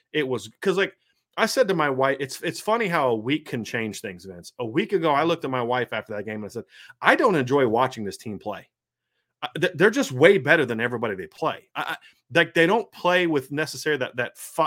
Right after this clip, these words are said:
like, they're starting to play a little bit of swagger, especially on defense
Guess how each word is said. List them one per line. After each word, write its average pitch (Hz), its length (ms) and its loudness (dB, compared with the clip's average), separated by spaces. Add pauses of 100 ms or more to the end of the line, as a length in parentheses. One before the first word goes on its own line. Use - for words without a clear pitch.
like, 135 160 -6 (280)
they're 180 100 -2
starting 262 240 2
to 190 40 -6
play 208 120 0
a 185 40 2
little 165 140 2
bit 131 140 0
of 104 60 -8
swagger, 151 500 -2
especially 143 340 -4
on 107 120 -6
defense 143 680 -8